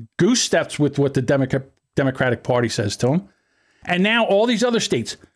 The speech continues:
the, the ones that the Democrat and the media hate, Texas, Florida,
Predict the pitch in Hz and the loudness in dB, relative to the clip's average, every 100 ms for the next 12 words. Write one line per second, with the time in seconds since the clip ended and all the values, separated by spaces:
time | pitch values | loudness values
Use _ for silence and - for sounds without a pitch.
0 | _ _ 156 160 156 165 170 185 180 156 | _ _ -4 -2 0 0 2 2 0 0
1 | 139 185 180 185 180 151 151 170 165 160 | 0 -2 0 0 0 2 2 2 2 0
2 | 151 170 - - - 180 170 - 107 - | 0 -2 -4 -8 -2 0 0 -2 -2 -4
3 | - - 151 160 160 160 127 107 98 | -8 -4 0 2 4 4 2 0 -4